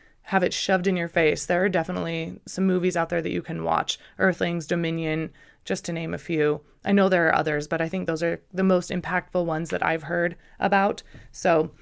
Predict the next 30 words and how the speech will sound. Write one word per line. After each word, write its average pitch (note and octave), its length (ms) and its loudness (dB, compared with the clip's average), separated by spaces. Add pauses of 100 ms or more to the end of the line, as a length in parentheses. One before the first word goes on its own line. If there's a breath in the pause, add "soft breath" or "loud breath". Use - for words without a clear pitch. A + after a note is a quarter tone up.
(300 loud breath)
and, A#3 240 2
and A#3+ 300 0 (260)
being B3 300 2
vegan G3+ 480 2
is, F3+ 400 -2 (320)
is G#3 200 0
just A#3 420 0
such A3 340 -2
a F#3 180 -2 (320)
big A3 180 6
step - 320 0
forward F#3 400 2
from F#3 160 -2
vegetarianism, F#3 1000 -2
because F3 440 -4 (300 soft breath)
I G#3 100 0
was A3+ 140 2
vegetarian F3+ 640 -2
for F3+ 140 -4
a F3 80 -2
year E3 300 0
before F3 240 -4
I E3+ 60 0
went E3 200 -4
vegan, G3 440 -2 (420 soft breath)
and F3+ 400 0 (720 soft breath)
the F#3+ 100 -4
dairy G3 360 2
factory G#3 400 0
farms G3 540 0